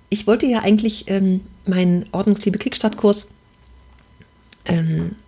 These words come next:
einmalig zu diesem Preis so anbieten und echt so ein Experiment draus machen und gucken, wie es funktioniert. Und freue mich über alle achtundzwanzig, die gesprungen sind, gesagt haben, „Das mache ich mit, das Experiment.“ Und ich gucke, wie das wird. Heute Abend treffen wir uns zum ersten Mal zu einem Zoom-Call. Ich bin ganz gespannt auf den Austausch.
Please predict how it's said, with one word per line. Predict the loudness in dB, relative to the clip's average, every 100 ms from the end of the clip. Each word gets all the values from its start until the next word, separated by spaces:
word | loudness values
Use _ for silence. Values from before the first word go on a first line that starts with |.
| -6
einmalig | 2 2 4 0 -2
zu | -6
diesem | -2 -2 -4 _
Preis | -6 -4
so | -4
anbieten | 2 2 2 0
und | -2
echt | -6 -6
so |
ein | -10
Experiment | -10 -10 -6 0 0 2
draus | -2 0
machen | 0 0
und | -4
gucken, | -4 0 2
wie | 0
es | -2
funktioniert. | -4 0 0 0 -2 -6
Und | -6
freue | 0
mich | 2 2
über | 2 -2 -4 -18 -20 -4
alle | 0 0
achtundzwanzig, | 0 0 2 2 2 -2
die | -2
gesprungen | -2 2 4 4
sind, | 2 0
gesagt | -2 -4 -4
haben, | -4 -6 -14 -20 -20 -6
„Das | -2
mache | -2 -2
ich | -2
mit, | -2
das | -2
Experiment.“ | -8 -8 -4 -4 -4 -8 -14 -20 -20 -20 -18 2
Und | 4
ich | 4
gucke, | 0 2
wie | 2
das | 2 0
wird. | -8 -8 -4
Heute | -2 0
Abend | 2 2
treffen | 0 2
wir | 0
uns | 0
zum | -2
ersten | -2 -2 -2
Mal | -2
zu | -2
einem | 0 2
Zoom-Call. | 2 2 4 4 4
Ich | 0
bin | -2
ganz | -2 -4
gespannt | -8 -4 -2 0
auf | -2
den | -2
Austausch. | -2 -2 0 -2 -2